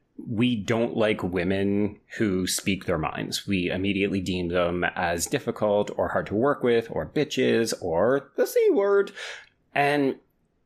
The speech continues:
I, I do get the impression that she can sometimes come off as ungrateful as a result. But at the same time,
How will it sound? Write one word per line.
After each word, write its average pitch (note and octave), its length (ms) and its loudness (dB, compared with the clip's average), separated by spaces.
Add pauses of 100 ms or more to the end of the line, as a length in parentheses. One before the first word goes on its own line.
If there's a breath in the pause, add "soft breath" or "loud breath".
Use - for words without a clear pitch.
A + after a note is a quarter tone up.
(100)
I, D3 280 -2
I C3 120 2
do E3 320 0
get B2+ 200 0
the A#2+ 100 0
impression G#2 640 0
that F2+ 260 0
she G2 140 -2
can F#2+ 160 -2
sometimes F#2 400 -2
come F2 220 -2
off F2 200 0
as F#2 180 0 (100)
ungrateful G2+ 880 0
as C3+ 180 0
a C#3+ 40 0
result. D3 540 0
But D#3 220 0
at D3 180 0
the D3 80 2
same C3+ 340 0
time, G2 640 0